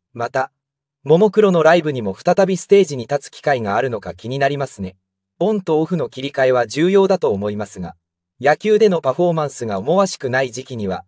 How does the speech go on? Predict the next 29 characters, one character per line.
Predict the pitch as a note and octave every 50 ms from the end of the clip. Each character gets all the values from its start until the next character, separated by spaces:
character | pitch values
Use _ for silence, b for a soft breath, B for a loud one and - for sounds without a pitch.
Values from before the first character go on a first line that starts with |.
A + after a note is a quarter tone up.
| _ _ _ _ _ _ _ _ _ -
控 | - - - G3+ G#3
え | G#3
め | G3+ G3+
に | G3 F#3+ F#3
行 | - F#3 F#3+ F#3+
動 | G3 G3 F#3+
す | - - G3
る | F#3+ F#3+
方 | F3 G3+ F#3 D#3+
が | B2+ G#2
良 | G#2 C3+ F3+
い | G3
の | F3 D#3
で | C3 B2+
は | A2+ G#2 G2+
な | A#2 C3+
い | D#3
か | - - B2
と | A#2 G#2+
も | G2 F2
感 | - - G2+ G2+ G2
じ | F#2+ G2
ま | F#2 E2+
す。 | - - - _ _ _ _ _ _ _ _
今 | - F#3+ G#3+ A3 G#3
江 | F3+ D#3
監 | - C3 B2+ A#2+
督 | - A#2+ - - A2+
は、 | G#2+ G2 F#2+